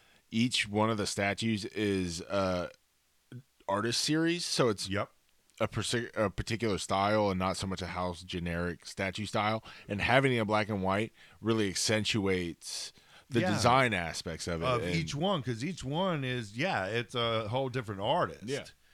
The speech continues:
Speaker 2: And, but it's on a, you know, a common, uh, you know,
Speaker 1: Theme.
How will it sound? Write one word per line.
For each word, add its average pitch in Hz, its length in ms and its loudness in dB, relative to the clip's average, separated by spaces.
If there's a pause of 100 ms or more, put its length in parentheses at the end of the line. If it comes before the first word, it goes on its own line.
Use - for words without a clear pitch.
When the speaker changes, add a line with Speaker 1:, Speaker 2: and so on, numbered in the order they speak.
(240)
Speaker 2:
And, 101 1040 -4
but 135 240 0
it's 139 460 0
on 131 400 2
a, 117 380 0
you 123 200 -4
know, 117 240 -2
a 107 120 2
common, 117 800 0 (1400)
uh, 110 600 -4 (180)
you 123 140 -12
know, 202 40 4
Speaker 1:
Theme. 160 380 0